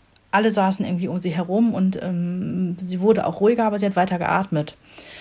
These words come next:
Und dann hieß es irgendwie, ähm, immer wieder kam eine von den Schwestern rein und sagt so:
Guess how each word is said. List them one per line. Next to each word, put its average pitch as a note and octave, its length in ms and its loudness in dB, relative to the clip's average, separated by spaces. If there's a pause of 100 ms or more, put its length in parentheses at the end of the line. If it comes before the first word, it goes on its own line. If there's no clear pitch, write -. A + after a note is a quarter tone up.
(160)
Und F#3 160 2
dann F3 80 6
hieß F#3+ 200 6
es G3 120 2
irgendwie, F#3 480 4
ähm, E3+ 320 0
immer F#3+ 240 6
wieder F#3+ 160 4
kam F#3 240 0
eine F3 160 0
von F3 100 2
den F3 100 2
Schwestern F#3 320 2
rein F#3 120 2
und F3 60 0
sagt E3+ 180 -4
so: E3+ 180 0